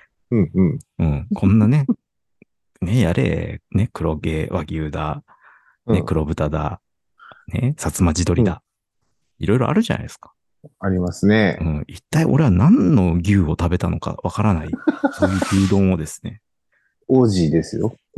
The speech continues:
Speaker 2: オージーですね。
Speaker 1: うん。
Speaker 2: 和牛が目の前にあるのに、オージーを食べてましたね。
Speaker 1: あら。
Speaker 2: ねえ。で、えっと、娯楽といえばね、あの、天文館にサンゲームスっていう、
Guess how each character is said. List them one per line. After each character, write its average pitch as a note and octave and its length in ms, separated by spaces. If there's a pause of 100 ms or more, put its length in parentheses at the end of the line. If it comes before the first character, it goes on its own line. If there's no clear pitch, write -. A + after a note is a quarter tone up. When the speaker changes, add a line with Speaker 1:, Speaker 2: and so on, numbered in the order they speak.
(180)
Speaker 2:
オ B2 160
ー A2 40
ジ E2+ 140
ー - 20
で D#2 120
す - 120
ね。 F#2+ 200 (680)
Speaker 1:
う A#2 120
ん。 G2+ 80 (1700)
Speaker 2:
和 F2 140
牛 C3+ 240
が A#2+ 100
目 G2+ 100
の C3 80
前 D#3 120
に D#2+ 100
あ G#2+ 80
る B3 100
の B2 140
に、 - 100 (520)
オ F#2+ 120
ー E2 40
ジ D#2+ 160
ー - 20
を E2+ 40
食 D#2 120
べ D2+ 100
て - 80
ま D#2+ 120
し - 80
た - 100
ね。 - 60 (880)
Speaker 1:
あ - 60
ら。 C2 680 (400)
Speaker 2:
ね D2 460
え。 - 40
で、 E2+ 380
え F#2 40
っ F2+ 40
と、 D2+ 400 (260)
娯 F#2+ 100
楽 G#2+ 220
と A2+ 140
い G#2 80
え G2+ 60
ば D#2 160
ね、 D#2+ 320
あ F2 140
の、 D#2 120
天 A2 160
文 A2+ 220
館 - 160
に D2+ 100
サ - 140
ン A#2 200
ゲ A2+ 200
ー D#2 40
ム - 120
ス - 300
っ - 40
て - 80
い - 160
う、 - 140